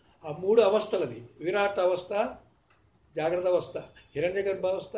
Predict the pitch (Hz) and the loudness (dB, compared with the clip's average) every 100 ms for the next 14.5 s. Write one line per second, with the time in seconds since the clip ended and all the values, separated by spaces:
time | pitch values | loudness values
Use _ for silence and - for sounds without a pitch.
0 | 220 277 - _ - - _ _ _ _ | -4 -6 -12 _ -20 -20 _ _ _ _
1 | - 180 175 190 185 165 - - - _ | -12 -10 -8 -2 0 -2 -4 -16 -20 _
2 | _ 147 190 190 190 185 175 175 - 214 | _ -4 2 2 0 -2 2 0 -2 -8
3 | 190 175 202 - 151 123 - - 147 _ | -8 -10 -10 -8 -8 -8 -12 -18 -20 _
4 | _ - 160 180 196 226 202 226 202 180 | _ -8 -2 0 0 0 0 0 -2 0
5 | 180 180 - 170 185 185 185 240 294 - | -2 -2 -10 -10 -6 -6 0 0 0 -6
6 | - - 151 139 123 - - - - _ | -20 -8 -8 -6 -10 -14 -20 -20 -20 _
7 | 175 180 196 196 202 202 220 277 302 - | -4 0 0 0 -2 -2 -4 -4 -6 -18
8 | _ - - 185 196 220 - 226 226 196 | _ -14 -4 -4 -4 -8 -6 -2 -2 0
9 | 175 190 175 - 147 143 143 - _ - | -2 -2 -6 -6 -4 -4 -6 -10 _ -14
10 | 165 156 214 208 185 180 151 131 - _ | -12 -4 -4 -2 -4 -4 -8 -12 -16 _
11 | _ _ _ _ _ _ _ _ - 190 | _ _ _ _ _ _ _ _ -10 -4
12 | 196 190 185 180 175 165 160 123 120 - | -2 0 -2 -2 -4 -4 -4 -8 -12 -16
13 | - _ _ 165 240 247 233 240 240 233 | -20 _ _ -6 -4 0 -2 2 2 2
14 | 233 226 190 123 - | 2 0 0 -4 -10